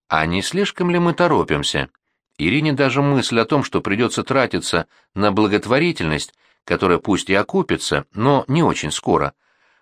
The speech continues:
была неприятна. Ну не завтра же мы будем туда переселяться. А когда? Послезавтра, третьего дня? Вот сейчас скажут по телеку,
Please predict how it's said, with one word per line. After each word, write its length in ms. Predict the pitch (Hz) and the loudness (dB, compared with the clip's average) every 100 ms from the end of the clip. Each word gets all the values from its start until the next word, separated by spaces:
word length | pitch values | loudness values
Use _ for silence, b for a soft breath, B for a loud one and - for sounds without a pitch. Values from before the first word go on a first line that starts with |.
| - | -4
была 260 | 87 101 | 0 2
неприятна. 640 | 95 95 147 143 76 69 65 _ _ - | 2 0 0 0 -2 -6 -12 _ _ -6
Ну 200 | 95 131 | -2 0
не 200 | 135 143 | 2 0
завтра 460 | 143 165 - 101 | 0 0 0 -2
же 120 | 90 98 | 0 0
мы 160 | 98 | 0
будем 300 | 98 98 82 | 0 0 -2
туда 240 | 120 104 90 | 0 0 0
переселяться. 760 | 92 92 - 117 71 - 64 _ _ _ _ _ _ _ | 0 0 0 0 -2 -4 -10 _ _ _ _ _ _ _
А 120 | 180 | -4
когда? 400 | 202 175 90 67 - _ _ | -2 0 0 -2 -6 _ _
Послезавтра, 760 | - 160 180 175 214 208 - - | -2 0 2 2 0 0 -6 -6
третьего 460 | - 170 160 165 165 | 0 2 2 0 0
дня? 300 | 180 190 180 _ _ _ _ _ _ - | -2 -4 -6 _ _ _ _ _ _ -2
Вот 180 | 151 180 | 0 0
сейчас 340 | 202 - 95 | 0 0 0
скажут 400 | - 196 175 123 | 0 0 0 0
по 140 | 117 110 | 0 2
телеку, 500 | 98 82 82 82 | 2 0 0 -4